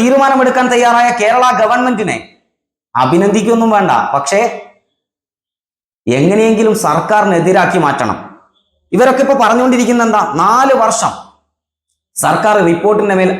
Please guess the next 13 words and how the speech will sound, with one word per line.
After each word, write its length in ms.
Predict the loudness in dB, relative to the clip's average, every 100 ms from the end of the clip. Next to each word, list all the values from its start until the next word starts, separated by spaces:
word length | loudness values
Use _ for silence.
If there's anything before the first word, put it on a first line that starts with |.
| -2
അടയിരുന്നു 460 | 0 0 2 2 2
എന്നുള്ളതാണ്. 460 | 2 2 0 -2 -6 -16 -20 _ _ _ _ _
അതിന്റെ 240 | -2 2 2
കാര്യം 220 | 2 2 0
കൃത്യമായിട്ട് 600 | -2 -2 0 0 0 0 0 0 -4 -12 -20 _ _ _ _ _ _ _
രണ്ടായിരത്തി 380 | 0 2 2 2
ഇരുപതിൽ 320 | 2 2 2 0 -4 -8 -16 -20 _ _ _ -2
ഈ 20 | 0
റിപ്പോർട്ട് 420 | 0 2 0 2 0 0 -4 -10 -20 -4
തയ്യാറാക്കിയ 580 | 0 2 2 2 2 0 2
ഘട്ടത്തിൽ, 340 | 0 0 0 -2 -8 -16 -20 _ _ -6
ജസ്റ്റിസ് 340 | -4 -2 -4 -2
ഹേമ 200 | 0